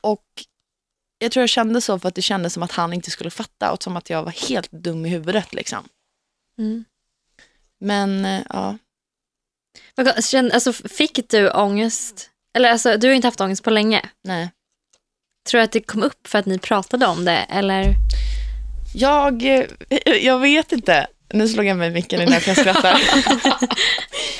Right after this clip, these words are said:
Speaker 1: Nej, jag, nej, det tror jag inte. För jag har pratat om ångest mycket med allt och alla, liksom.
Speaker 2: Mm.
Speaker 1: Eh, men jag tror att det är bara... man, man kan inte hjälpa det. Det hade varit två tuffa veckor, typ, tror jag.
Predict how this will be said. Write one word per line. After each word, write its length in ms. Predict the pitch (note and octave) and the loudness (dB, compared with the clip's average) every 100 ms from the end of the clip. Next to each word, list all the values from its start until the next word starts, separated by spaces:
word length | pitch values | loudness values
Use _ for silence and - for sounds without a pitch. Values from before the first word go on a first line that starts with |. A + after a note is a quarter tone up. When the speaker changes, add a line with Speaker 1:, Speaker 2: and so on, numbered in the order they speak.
| - - A#3 | -12 -12 -10
Speaker 1:
Nej, 260 | G#3 C4 D#4+ | -2 0 2
jag, 180 | D#4+ C4 | 2 4
nej, 380 | D4 D#4+ F#4 G4+ | 4 6 4 2
det 100 | - | -2
tror 180 | - E4 | 0 2
jag 60 | A3+ | 2
inte. 280 | G#3+ E3 F3 - _ | 2 0 0 -6 _
För 100 | A#3+ | 0
jag 40 | |
har 40 | A3 | 2
pratat 280 | C#4 B3 G#3+ | 2 0 -2
om 80 | |
ångest 280 | F#3+ F3 F3 | -4 -4 -8
mycket 280 | F3 - A3 | -8 -4 -4
med 140 | E3+ | -2
allt 180 | D#3+ D#3+ | -4 -4
och 60 | E3 | -4
alla, 180 | E3 G3+ | -2 -4
liksom. 320 | - - - - | -4 -8 -10 -10
Speaker 2:
Mm. 220 | A3+ G#3+ G#3 | -6 -4 -2
Speaker 1:
Eh, 300 | F3+ F3 - | -2 -2 -4
men 80 | G#3+ | -4
jag 100 | G#3 | -2
tror 220 | A3+ G#3 | -2 0
att 180 | F#3+ - _ - | -2 -6 _ -20
det 160 | - G3 | -8 -2
är 80 | G#3+ | 0
bara... 320 | G#3+ F#3+ F#3 | 2 4 2
man, 360 | G3+ G#3+ G#3 - - _ | 0 -2 -4 -12 -20 _
man 180 | A3 A3+ | -4 -2
kan 120 | B3+ | -2
inte 440 | A3 F3+ F3 - - - _ - | -4 -8 -6 -8 -10 -18 _ -4
hjälpa 380 | A#3+ F3 - | -2 -2 -4
det. 200 | A#3+ A3 - _ _ _ _ _ | -2 -4 -8 _ _ _ _ _
Det 60 | - | -4
hade 100 | A3 | 2
varit 300 | A#3+ G#3 - | 2 2 -4
två 180 | - F#3 | -4 -4
tuffa 260 | F#3+ E3+ | -4 -6
veckor, 300 | E3 F3 G3+ | -6 -6 -6
typ, 300 | A3+ E3+ - | -4 -6 -8
tror 160 | - C#3 | -6 -4
jag. 100 | - | -4